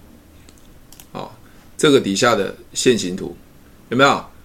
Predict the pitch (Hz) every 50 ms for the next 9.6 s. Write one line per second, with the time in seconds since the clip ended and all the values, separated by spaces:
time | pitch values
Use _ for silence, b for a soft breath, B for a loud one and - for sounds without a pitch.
0 | - - - - 185 196 - 151 165 160 151 135 135 143 139 - - 135 131 127
1 | 135 147 147 - - 175 151 147 160 135 127 131 131 117 110 107 120 127 120 110
2 | - - 82 76 - 87 90 90 98 98 - - 110 107 110 117 131 147 151 147
3 | 147 139 147 135 117 95 90 101 - - 127 107 95 92 90 87 - 131 135 -
4 | - 151 143 147 147 139 - - 135 135 127 123 104 104 104 107 107 98 - 104
5 | 107 110 - 104 92 85 85 85 - - 85 82 87 87 90 - b b b b
6 | - 160 165 147 - 156 156 160 165 165 160 151 123 123 127 120 117 117 131 123
7 | 123 123 120 117 104 98 101 104 107 107 90 87 90 - - 101 110 123 120 -
8 | - - 120 101 101 98 123 117 117 104 95 85 - - 110 107 101 95 - -
9 | 104 101 98 - 78 73 76 - - 67 65